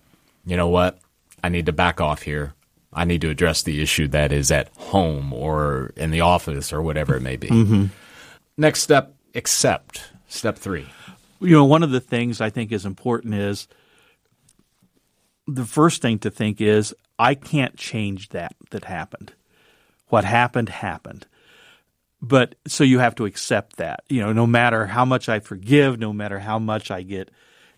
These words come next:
Speaker 2: angry at that person,
Speaker 1: Mm-hmm.
Speaker 2: don't forgive that,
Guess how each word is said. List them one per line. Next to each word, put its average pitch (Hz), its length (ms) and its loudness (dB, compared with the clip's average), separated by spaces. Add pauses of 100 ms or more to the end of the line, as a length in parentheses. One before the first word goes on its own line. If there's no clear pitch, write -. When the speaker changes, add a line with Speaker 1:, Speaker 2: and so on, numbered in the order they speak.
Speaker 2:
angry 123 400 2
at 120 120 0
that 113 220 -2
person, 117 720 -2
Speaker 1:
Mm-hmm. 76 280 -12 (320)
Speaker 2:
don't 135 260 6
forgive 110 500 2 (340)
that, 117 420 0